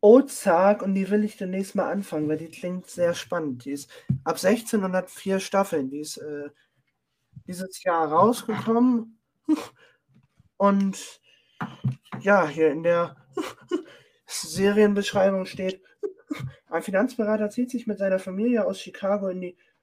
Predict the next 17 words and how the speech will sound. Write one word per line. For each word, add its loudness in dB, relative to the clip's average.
Ozarks 0
in -10
Missouri. 0
Im -6
Kampf 0
gegen -6
einen -6
Drogenbaron -2
muss -4
er -2
in -6
fünf -8
Jahren -2
fünfhundert -6
Millionen -4
U-S-Dollar -4
waschen. -10